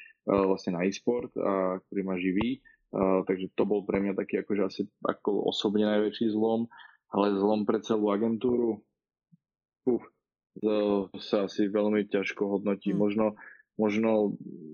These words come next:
Speaker 1: možno reštart značky M Č R bol pomerne pre nás zásadný, musím povedať, v roku dvetisícjedenásť to bolo určite veľmi zásadný, zásadný zlom. Spustenie novej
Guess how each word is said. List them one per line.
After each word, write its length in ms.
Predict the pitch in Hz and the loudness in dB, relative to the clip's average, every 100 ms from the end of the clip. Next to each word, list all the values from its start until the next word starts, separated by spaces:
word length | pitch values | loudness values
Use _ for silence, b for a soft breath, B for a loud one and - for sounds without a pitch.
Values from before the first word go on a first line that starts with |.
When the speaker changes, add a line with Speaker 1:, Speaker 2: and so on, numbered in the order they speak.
| - - _ _ _ | -18 -20 _ _ _
Speaker 1:
možno 560 | 120 117 120 113 107 104 | -2 2 2 4 4 2
reštart 400 | 110 - 120 107 | 0 -2 -2 -2
značky 400 | 104 110 - 113 | -2 -2 -2 0
M 80 | 104 104 | 0 0
Č 80 | 127 | 0
R 400 | 120 120 120 120 117 | 0 0 -4 -6 -4
bol 160 | 113 | -4
pomerne 400 | 110 110 110 110 104 | -2 0 0 0 -2
pre 160 | 110 110 | -2 0
nás 80 | |
zásadný, 400 | 110 104 - 110 | 0 0 0 -2
musím 320 | 110 101 110 107 | -2 -2 -2 0
povedať, 320 | 110 110 107 | 0 0 -2
v 20 | 104 | -2
roku 80 | |
dvetisícjedenásť 800 | 104 104 107 104 104 104 104 107 | -4 -4 -4 -4 -2 -2 -2 -2
to 80 | - | -2
bolo 240 | 104 107 107 | 0 0 -2
určite 320 | - - 107 | -4 -6 -4
veľmi 240 | 107 107 | -2 0
zásadný, 560 | 104 101 - 101 104 104 B B B - | -2 -2 -2 -2 -2 -4 B B B 0
zásadný 560 | 107 98 110 107 104 | 0 2 0 2 2
zlom. 480 | 101 101 101 104 104 b b b - | 2 2 4 2 0 b b b -8
Spustenie 720 | - - - - - 113 104 | -2 -2 -4 -16 -2 0 2
novej 160 | 104 | 2